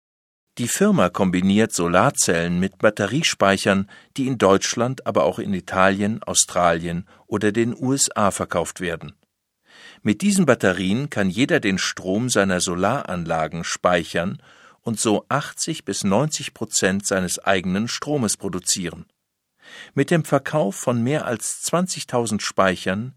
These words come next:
ist Sonnen Weltmarktführer. Das tun andere auch.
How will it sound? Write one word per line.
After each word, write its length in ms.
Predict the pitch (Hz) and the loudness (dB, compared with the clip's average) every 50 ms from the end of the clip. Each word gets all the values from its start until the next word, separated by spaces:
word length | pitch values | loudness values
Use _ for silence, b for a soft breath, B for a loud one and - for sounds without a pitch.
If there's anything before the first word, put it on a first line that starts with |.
| _ _ | _ _
ist 360 | - - - - - - - | -4 -4 -4 -4 -4 -6 0
Sonnen 500 | - 123 160 175 135 95 87 87 98 - _ _ _ _ _ _ _ _ | 2 2 2 2 0 0 -2 -2 -6 -8 _ _ _ _ _ _ _ _
Weltmarktführer. 960 | - 110 98 92 - - - 73 76 - - - - 87 78 - 82 80 - _ _ _ _ _ _ _ _ _ _ _ _ _ _ _ _ _ _ _ _ _ _ _ _ _ _ _ _ _ _ | 0 0 0 0 -2 -8 -8 -8 -8 -8 -10 -10 -8 -8 -8 -8 -12 -18 -20 _ _ _ _ _ _ _ _ _ _ _ _ _ _ _ _ _ _ _ _ _ _ _ _ _ _ _ _ _ _
Das 180 | 107 95 - | -2 0 0
tun 200 | - - 92 87 | -2 -4 -4 -4
andere 360 | - - 87 85 80 92 95 | -4 -4 -4 -2 0 2 2
auch. 360 | - 185 185 - - - _ | 2 2 0 -2 -4 -8 _